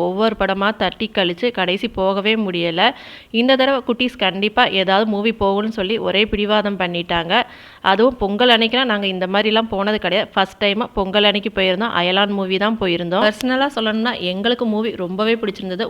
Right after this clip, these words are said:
ஒன்றரை வருஷம் கழிச்சு தியேட்டர்ல ஒரு நல்ல படம் பார்த்த சாட்டிஸ்ஃபேக்ஷன் எங்களுக்கு கிடைச்சது. குட்டீஸுமே அந்த ஏலியன்லாம் வரும்போது நல்லா வயிறு வலிக்க சிரிச்சுட்டு இருந்தாங்க. அவங்களுக்குமே ரொம்ப பிடிச்சிருந்தது. தியேட்டருக்கு வந்துட்டு ஸ்நாக்ஸ் சாப்பிடலைன்னா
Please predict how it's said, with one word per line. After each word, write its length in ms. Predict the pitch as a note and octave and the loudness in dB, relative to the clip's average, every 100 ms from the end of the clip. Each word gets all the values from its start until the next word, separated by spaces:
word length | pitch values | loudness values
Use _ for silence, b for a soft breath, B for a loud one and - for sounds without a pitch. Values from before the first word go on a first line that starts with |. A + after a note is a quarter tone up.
| F3+ | -4
ஒன்றரை 240 | F3+ G3+ G3+ | -2 0 0
வருஷம் 280 | G3 A#3+ A3 | 0 -2 -2
கழிச்சு 260 | G3+ C4 A#3+ | -2 -4 -2
தியேட்டர்ல 380 | F#3 G3 G#3+ A3 F#3 | 0 0 -2 -2 -4
ஒரு 100 | E3+ | -4
நல்ல 240 | E3+ G3 A3 | -2 -2 0
படம் 180 | G3+ G#3 F#3+ | -2 -2 -4
பார்த்த 200 | G3 G3 | -4 -4
சாட்டிஸ்ஃபேக்ஷன் 640 | E3+ G3+ G3+ G3 F3+ G#3+ G3 | -4 -6 -8 -8 -4 -4 -4
எங்களுக்கு 320 | F3+ F3 F3+ F3 | -4 -6 -6 -4
கிடைச்சது. 400 | F3 F3 E3 A3+ - B B B - | -6 -6 -6 -6 -8 B B B -6
குட்டீஸுமே 460 | B3 C#4 C#4 B3+ C4 | -2 0 0 0 0
அந்த 120 | G#3 F#3 F#3 | 0 0 2
ஏலியன்லாம் 500 | A3 A3+ G#3+ A3+ G#3 | 2 0 2 0 2
வரும்போது 400 | F#3 F#3+ G3+ A3+ G3+ | 0 -2 -2 -2 -2
நல்லா 240 | E3+ F#3 G#3 | -2 0 0
வயிறு 220 | F3+ F#3+ F#3+ | 0 0 -2
வலிக்க 240 | F3+ A#3 A3+ | -2 -4 -4
சிரிச்சுட்டு 440 | G3+ - G#3+ F#3+ | -6 -2 -2 -2
இருந்தாங்க. 300 | F3 E3+ F3+ F3+ | -4 -4 -2 -2
அவங்களுக்குமே 480 | E3 F#3+ F#3+ G3 A3 G#3 | 0 -2 -4 -2 -2 -2
ரொம்ப 200 | F3+ F#3+ F#3 | -2 -4 -4
பிடிச்சிருந்தது. 720 | F#3 G3+ F3+ E3 E3 E3 A3+ B B B - G#3+ | -6 -6 -6 -4 -4 -4 -6 B B B -2 4
தியேட்டருக்கு 460 | A3+ C4 C#4 B3 | 4 4 -2 -2
வந்துட்டு 280 | A3+ G3 C4 | -2 0 -2
ஸ்நாக்ஸ் 360 | G#3 F3+ G#3+ - | -2 -2 -2 -2
சாப்பிடலைன்னா 480 | G#3+ G#3+ G#3 G3+ | -2 0 -2 0